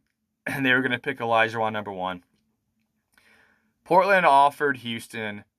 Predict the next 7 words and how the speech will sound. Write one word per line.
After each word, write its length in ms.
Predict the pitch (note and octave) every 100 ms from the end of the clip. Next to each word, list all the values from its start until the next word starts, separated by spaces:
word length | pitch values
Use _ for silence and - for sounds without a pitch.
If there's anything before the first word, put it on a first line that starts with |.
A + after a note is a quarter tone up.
| _ _
Clyde 400 | _ A#2 A#2 C#3+
Drexler 680 | B2+ B2 A2+ - A2+ G#2+ G#2 - _ _ _ _ _ _ _ _ _ _ _ _
and 180 | A2+ A#2+
the 60 | B2+
number 300 | B2+ A#2+ A#2+
two 200 | - A2
pick 340 | F#2 E2 -